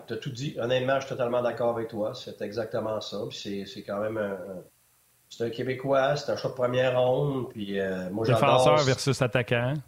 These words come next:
Speaker 1: Exactement. On sait très bien que le Canadien va, euh, ben,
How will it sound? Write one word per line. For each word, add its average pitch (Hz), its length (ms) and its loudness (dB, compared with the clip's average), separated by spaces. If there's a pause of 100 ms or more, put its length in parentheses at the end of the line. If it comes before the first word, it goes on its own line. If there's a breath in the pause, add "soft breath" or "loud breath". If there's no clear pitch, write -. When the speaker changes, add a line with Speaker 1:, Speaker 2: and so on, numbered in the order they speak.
(520)
Speaker 1:
Exactement. 131 920 4
On 107 40 -2
sait 107 160 -6
très 117 220 -2
bien 123 180 0
que 123 80 -4
le 107 60 -4
Canadien 113 600 0 (600)
va, 110 100 -4
euh, 104 640 2
ben, 95 200 -2